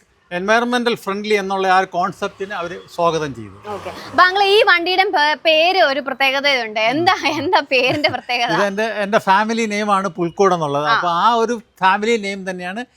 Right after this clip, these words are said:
Speaker 1: ഈ വണ്ടിക്കും
Speaker 2: ഈ
Speaker 1: കൊടുത്തത്.
Speaker 2: വണ്ടിക്കും
Speaker 1: പു-,
Speaker 2: കൊടുത്തിരിക്കുന്നത്.
Speaker 1: പുൽക്കൂട് എന്നുള്ളതാണ് കൊടുത്തിരിക്കുന്നത്.
Speaker 2: അപ്പൊ ദാണ്ടെ അങ്കിൾ അതിനകത്തോട്ട് കേറിയിരുന്നു. ഇനി അങ്കിൾ അത് ഓടിക്കുന്ന വീഡിയോ ആണ് നമ്മൾ കാണാൻ പോകുന്നത്.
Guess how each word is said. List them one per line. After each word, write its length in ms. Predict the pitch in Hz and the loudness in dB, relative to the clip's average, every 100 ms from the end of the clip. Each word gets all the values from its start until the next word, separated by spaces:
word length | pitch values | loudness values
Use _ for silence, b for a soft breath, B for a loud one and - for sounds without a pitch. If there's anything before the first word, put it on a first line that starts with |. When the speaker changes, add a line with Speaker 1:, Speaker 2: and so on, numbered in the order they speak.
| _ | _
Speaker 1:
ഈ 100 | 208 | 0
വണ്ടിക്കും 360 | 226 185 180 175 | 0 2 0 0
Speaker 2:
ഈ 80 | 294 | 0
Speaker 1:
കൊടുത്തത്. 160 | 262 | 0
Speaker 2:
വണ്ടിക്കും 300 | 240 233 214 | -2 -4 -6
Speaker 1:
പു-, 100 | 208 | -4
Speaker 2:
കൊടുത്തിരിക്കുന്നത്. 440 | 151 180 170 170 165 | -4 -4 -8 -6 -8
Speaker 1:
പുൽക്കൂട് 320 | 175 175 160 | -8 -14 -18
എന്നുള്ളതാണ് 440 | 147 139 135 123 | -14 -10 -10 -10
കൊടുത്തിരിക്കുന്നത്. 840 | 127 123 117 110 101 90 185 180 _ _ - - - - - - 247 | -12 -16 -14 -14 -16 -20 -20 -20 _ _ -6 -4 -4 -8 -14 -12 -8
Speaker 2:
അപ്പൊ 180 | 254 294 | -2 0
ദാണ്ടെ 280 | 302 302 349 - | 2 2 0 0
അങ്കിൾ 280 | 233 254 277 | -6 0 2
അതിനകത്തോട്ട് 480 | 262 269 262 262 214 | 2 0 -2 -4 -6
കേറിയിരുന്നു. 1000 | 247 233 240 277 254 220 226 247 320 240 | -4 -2 -2 -2 -6 -6 -8 -6 -6 -2
ഇനി 120 | 262 | 0
അങ്കിൾ 240 | 247 254 | 2 2
അത് 120 | 262 | 0
ഓടിക്കുന്ന 480 | 247 254 285 285 311 | 0 0 0 -2 -2
വീഡിയോ 300 | 269 233 233 | -2 -2 -2
ആണ് 100 | 226 | -2
നമ്മൾ 160 | 220 214 | -4 -4
കാണാൻ 360 | 214 196 220 | -2 0 -2
പോകുന്നത്. 380 | 202 185 190 240 | -4 -8 -8 -10